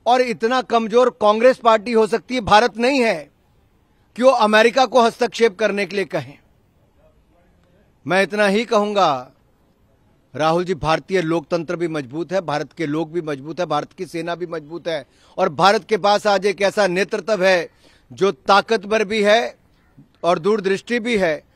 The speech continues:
और दुनिया भर के नेतृत्व ने कहा कि हमें भारत में विश्वास है, मोदी जी पर विश्वास है।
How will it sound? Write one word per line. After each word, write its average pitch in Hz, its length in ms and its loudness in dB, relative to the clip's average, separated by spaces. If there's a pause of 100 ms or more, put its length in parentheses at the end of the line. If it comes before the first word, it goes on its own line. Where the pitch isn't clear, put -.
(220)
और 165 100 -4
दुनिया 202 420 -2
भर 180 180 0
के 185 180 -4
नेतृत्व 175 480 -6
ने 175 140 -6
कहा 165 340 -2
कि 185 240 -6
हमें 165 240 -6
भारत 151 320 -4
में 170 100 -8
विश्वास 151 420 -8
है, 165 60 -8
मोदी 143 300 -12
जी 143 80 -14
पर 135 180 -14
विश्वास 135 480 -20
है। 143 120 -20